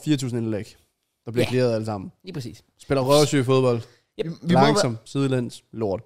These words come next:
Speaker 3: vi må være det eneste landshold at the moment, der kan legit spille mod San Marino, og alligevel føle sig skuffet efterfølgende.
Speaker 2: Ja, det var, det var meget
Speaker 3: Scorede vi ikke nul mål i anden halvleg?
Speaker 1: Nej, vi scorede lige det sidste.
Speaker 2: Scorede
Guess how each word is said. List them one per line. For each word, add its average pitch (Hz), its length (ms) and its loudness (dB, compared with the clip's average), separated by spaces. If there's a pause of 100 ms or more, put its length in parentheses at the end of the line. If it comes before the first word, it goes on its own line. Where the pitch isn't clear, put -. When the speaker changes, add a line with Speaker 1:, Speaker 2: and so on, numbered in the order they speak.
Speaker 3:
vi 156 160 -18
må 190 160 -2
være 156 140 2
det 127 140 0
eneste 147 200 -2
landshold 113 500 -2
at 101 140 -12
the 120 120 -10
moment, 120 380 -4
der 101 80 -4
kan 110 200 -8
legit 131 360 -2
spille 135 180 -2
mod 113 100 -2
San 107 140 -4
Marino, 107 260 -4
og 95 60 -2
alligevel 107 240 -2
føle 104 160 -10
sig 113 100 -10
skuffet 131 380 -4
efterfølgende. 117 600 -18
Speaker 2:
Ja, 151 160 -6 (440)
det 127 100 -4
var, 110 160 -4 (160)
det 117 80 -8
var 113 60 -6
meget 113 540 -2
Speaker 3:
Scorede 190 200 8
vi 220 40 6
ikke 208 100 2
nul 226 120 0
mål 226 160 0
i 196 40 -2
anden 233 180 -2
halvleg? 208 180 -2 (540)
Speaker 1:
Nej, 113 100 -16
vi 104 40 -14
scorede 131 240 -2
lige 127 120 0
det 113 80 -4
sidste. 117 320 -6
Speaker 2:
Scorede 131 180 2